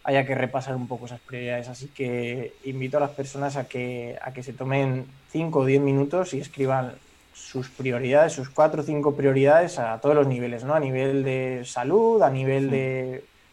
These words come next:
Speaker 1: familiar, a nivel amoroso, a nivel social, a nivel de laboral, y, y que vean si realmente las acciones que están tomando van en base a esas prioridades o no. Creo que es un ejercicio interesante.
Speaker 2: Sí.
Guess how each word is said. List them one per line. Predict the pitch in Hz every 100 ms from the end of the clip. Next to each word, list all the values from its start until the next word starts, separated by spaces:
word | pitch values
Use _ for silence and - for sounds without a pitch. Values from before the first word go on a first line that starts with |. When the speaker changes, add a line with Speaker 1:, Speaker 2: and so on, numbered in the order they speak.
| _
Speaker 1:
familiar, | 131 127 135 175 190 180
a | 143
nivel | 131 135 135
amoroso, | 131 131 147 151 156
a |
nivel | 139 135
social, | 135 123 143 151 147 151 135
a |
nivel | 123 127 131 131
de | 127 127 123 117 - _ _
laboral, | 135 131 127 147 160 170 - _ _ _ _ _ _ _
y, | - 135 127 123 120 127 135
y |
que | 135 127
vean | 139 151
si | 156
realmente | 139 143 147 151 151 160
las | 135
acciones | 127 139 135
que | 143
están | 139 135
tomando | 139 135 139 160 185
van | 139 127
en | 127 127
base | 127 123
a |
esas | 123 127
prioridades | - 127 127 135 - - - _ -
o | 143
no. | 139 - - - - - -
Creo | - 131
que |
es | 135
un | 135
ejercicio | 139 131 127
interesante. | 127 123 127 123 131 - _
Speaker 2:
Sí. | - 113